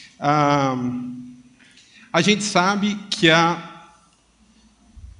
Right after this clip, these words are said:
controvérsia, a Amazônia é o pulmão do mundo, né?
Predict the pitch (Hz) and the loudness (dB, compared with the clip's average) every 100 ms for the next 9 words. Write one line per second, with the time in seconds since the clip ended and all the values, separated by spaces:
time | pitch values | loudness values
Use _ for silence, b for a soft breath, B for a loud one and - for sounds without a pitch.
0 | - _ _ _ - 156 160 127 147 175 | -20 _ _ _ -4 -2 0 2 2 2
1 | - 151 151 120 147 165 165 165 151 156 | 0 -2 0 0 2 2 2 -2 -2 -2
2 | 156 147 139 175 202 147 151 202 | 0 0 0 0 -2 -4 -4 -4